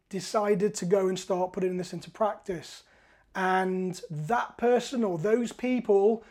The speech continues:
have now had to stop their marketing campaigns because they've got too many deals.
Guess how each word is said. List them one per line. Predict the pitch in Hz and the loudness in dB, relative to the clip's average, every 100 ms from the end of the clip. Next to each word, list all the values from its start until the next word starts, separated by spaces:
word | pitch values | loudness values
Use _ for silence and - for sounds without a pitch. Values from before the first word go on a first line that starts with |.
| _ | _
have | - 185 | -4 0
now | 190 202 208 202 202 202 | 2 4 6 6 6 2
had | - 214 - | -8 -8 -8
to | - | -10
stop | 175 - - - 254 214 - - | -8 -6 -8 0 2 2 -4 -10
their | 185 | -8
marketing | 180 196 240 247 226 214 202 | -2 0 0 -2 -2 -2 -2
campaigns | 196 185 185 180 214 254 - - _ | -6 -6 -4 -2 -4 -6 -10 -20 _
because | 190 180 185 | -6 -2 0
they've | 196 | 2
got | 185 208 | 0 0
too | - | -2
many | 202 190 | -2 -2
deals. | 175 185 175 160 151 - | 0 2 2 0 -8 -16